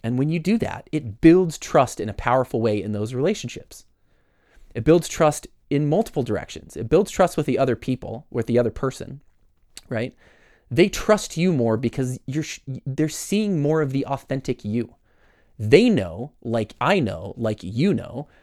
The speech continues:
that we all have those vulnerabilities. We all have those doubts, those fears, those shame points, those, you know, we all have those things. And, and we all have at some point or another, we have those things that either we haven't shared with anybody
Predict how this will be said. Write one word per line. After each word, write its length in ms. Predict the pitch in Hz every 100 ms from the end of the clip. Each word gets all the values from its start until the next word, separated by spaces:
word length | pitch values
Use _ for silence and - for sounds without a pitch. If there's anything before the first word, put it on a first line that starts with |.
| _
that 160 | 120 127
we 180 | 131 156
all 320 | - 151 190 180
have 400 | 143 151 139 127
those 540 | 123 117 117 - - _ _ _ _ _ _ -
vulnerabilities. 880 | 113 135 131 117 110 107 - - -
We 100 | 147
all 120 | 123
have 160 | 135 151
those 180 | 147 120
doubts, 560 | _ 123 127 127 -
those 180 | - 120
fears, 600 | - - 127 135 131 123
those 260 | 127 120 -
shame 460 | - - 135 139
points, 480 | 123 127 120 120 -
those, 400 | - 117 110 - _ _ - _ _ _
you 120 | - 110
know, 120 | 117
we 100 | 127
all 100 | 135
have 220 | 151 165
those 280 | 160 135 -
things. 680 | 156 131 101 95 110 - - _ _ _ _ _ -
And, 260 | 110 110 -
and 360 | 120 117 110 -
we 240 | 117 120 117
all 180 | 139
have 240 | 156 156 135
at 140 | 113
some 220 | - 147
point 240 | 147 135 113
or 60 |
another, 240 | 110 110 110
we 80 | 107
have 180 | 123
those 160 | 127 120
things 260 | - 117 117
that 120 | 101
either 180 | 104 104
we 80 |
haven't 300 | 95 101 113
shared 280 | - - 110
with 120 | 107 -
anybody 540 | 117 120 - - 131